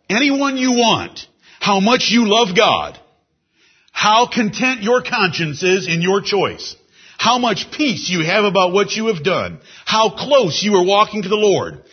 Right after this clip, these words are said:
It is all a bunch of hot air. God doesn't give a rip about a single syllable of it, and neither do we, and neither should we, and neither did the psalmist. Because the transgression of the wicked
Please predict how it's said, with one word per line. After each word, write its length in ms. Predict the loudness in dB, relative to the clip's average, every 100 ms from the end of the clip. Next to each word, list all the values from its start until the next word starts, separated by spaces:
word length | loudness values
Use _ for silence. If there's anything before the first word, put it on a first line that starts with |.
| -18 -2
It 140 | 2
is 120 | 2
all 280 | 2 2 4
a 120 | 2
bunch 220 | 0 0 0
of 100 | 0
hot 320 | 0 0 2
air. 360 | 2 2 0 -4 -12 -2
God 320 | 2 2 2
doesn't 340 | 0 0 -2
give 160 | 0 2
a 160 | 2
rip 560 | 2 2 2 -2 -18 -4
about 320 | 0 2 2 0
a 60 |
single 400 | -2 -4 -2 -4
syllable 460 | 0 0 2 2 0
of 120 | 0
it, 160 | -4 -10 _ _ -4
and 200 | -2 0
neither 260 | 0 0
do 140 | 0 0
we, 440 | 0 -2 -4 -12 _ _
and 160 | -4 -2
neither 260 | -2 -2
should 260 | -4 -4 -2
we, 400 | -2 -4 -4 -8 -10
and 180 | -6 -2
neither 260 | -2 0 0
did 180 | 0 -2
the 80 |
psalmist. 600 | -4 -2 -2 -2 -10 -18 _ _ _ _ _ _ _ _ _ _ _ _ -8
Because 320 | -2 0 0
the 80 | -2
transgression 840 | -4 -4 -4 -4 -2 0 0 -2
of 60 | 0
the 80 |
wicked 480 | 0 0 0 -4 -6